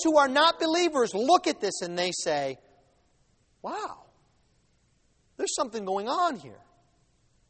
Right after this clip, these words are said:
They're won over without the word. And this is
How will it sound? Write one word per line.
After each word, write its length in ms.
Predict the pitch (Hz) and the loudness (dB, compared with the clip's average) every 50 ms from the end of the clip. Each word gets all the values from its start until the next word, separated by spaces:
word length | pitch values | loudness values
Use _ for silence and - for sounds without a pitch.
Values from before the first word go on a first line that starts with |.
| _ _ _ - _ _ | _ _ _ -20 _ _
They're 160 | - 277 262 240 | 8 10 10 10
won 440 | 202 175 190 269 311 339 359 349 330 - - | 8 6 6 6 8 8 6 4 2 6 8
over 440 | 302 311 311 294 208 170 175 175 175 | 10 10 10 8 4 2 0 0 2
without 920 | 185 214 214 - - 269 240 196 160 156 151 - - - _ _ _ - | 0 0 -2 0 0 2 4 4 2 2 -2 -6 -14 -20 _ _ _ -2
the 80 | 190 202 | 0 2
word. 580 | 196 196 190 185 180 165 156 147 131 - - - - _ _ _ _ _ _ _ _ _ _ _ _ _ _ _ _ _ _ _ _ _ - - | 6 8 8 8 8 6 4 2 2 -2 -6 -16 -20 _ _ _ _ _ _ _ _ _ _ _ _ _ _ _ _ _ _ _ _ _ -2 0
And 140 | 311 302 | 0 2
this 180 | 320 370 - - | 2 2 2 2
is 160 | 359 339 - | 0 -2 -2